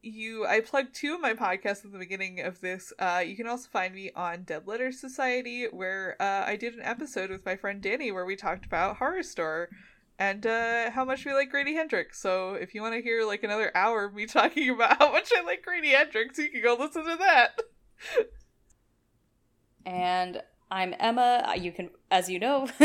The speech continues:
Speaker 2: you can find me on Twitter at Emma S C A. That's E M A T S C A. And I will be making a Twitter for this podcast, even though Twitter is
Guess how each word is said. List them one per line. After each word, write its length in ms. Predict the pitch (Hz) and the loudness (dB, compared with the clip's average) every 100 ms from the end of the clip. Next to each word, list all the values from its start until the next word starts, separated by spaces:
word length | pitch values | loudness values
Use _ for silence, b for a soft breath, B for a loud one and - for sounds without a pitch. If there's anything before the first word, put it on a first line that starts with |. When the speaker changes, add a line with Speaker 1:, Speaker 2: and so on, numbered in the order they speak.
| 285 214 | 8 8
Speaker 2:
you 140 | 208 | 0
can 140 | 202 | -2
find 220 | 202 214 202 | -2 -2 0
me 80 | 202 | -4
on 120 | 196 | -4
Twitter 300 | - 202 196 | -4 -2 -2
at 260 | 185 175 - | 0 0 0
Emma 220 | 175 165 | -4 -2
S 240 | 165 165 | -4 -6
C 160 | 180 175 | -8 -6
A. 400 | 196 214 233 233 | -4 -6 -10 -10
That's 260 | 190 160 - - | -8 -8 -8 -10
E 200 | 165 160 | -10 -8
M 240 | 170 165 165 | -8 -8 -8
A 200 | 175 170 | -10 -12
T 340 | - 180 165 - | -12 -12 -12 -12
S 180 | - - | -8 -6
C 260 | - 175 - | -6 -6 -4
A. 360 | 220 254 254 B B B - | -2 -2 -6 B B B -8
And 100 | 240 | -2
I 140 | 214 | 0
will 300 | 226 - 320 | -2 0 0
be 140 | 302 294 | 2 0
making 320 | 285 285 269 | -2 -4 -4
a 60 | 269 | -4
Twitter 320 | - 277 269 | -2 -4 -4
for 200 | 262 262 | -6 -8
this 200 | 247 254 | -6 -6
podcast, 600 | - 247 233 240 240 240 | -6 -6 -2 0 0 0
even 240 | 196 196 196 | -4 -4 -4
though 140 | 202 | -4
Twitter 400 | - 214 202 202 | 0 2 2 -2
is 320 | - 190 185 | -4 -6 -10